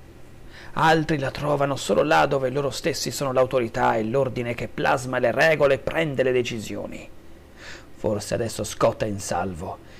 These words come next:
seguendo con un branco di compagni che la pensano come lui, qualche sergente o qualche tenente esperto di battaglie bene armato,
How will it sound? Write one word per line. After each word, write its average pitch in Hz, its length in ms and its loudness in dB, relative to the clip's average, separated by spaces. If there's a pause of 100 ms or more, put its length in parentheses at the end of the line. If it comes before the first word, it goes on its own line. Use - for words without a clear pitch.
(280)
seguendo 127 560 -2
con 131 160 -4
un 120 140 -4
branco 131 400 2
di 117 100 -2
compagni 117 640 -2
che - 140 -4
la 110 100 -2
pensano 127 560 -2
come 127 260 -2
lui, 123 360 -2
qualche 113 420 -2
sergente 123 800 -2
o 110 80 -2
qualche 123 480 -2
tenente 120 500 -6
esperto - 560 -2
di 117 140 -4
battaglie 135 720 0
bene 135 340 2
armato, 110 680 -4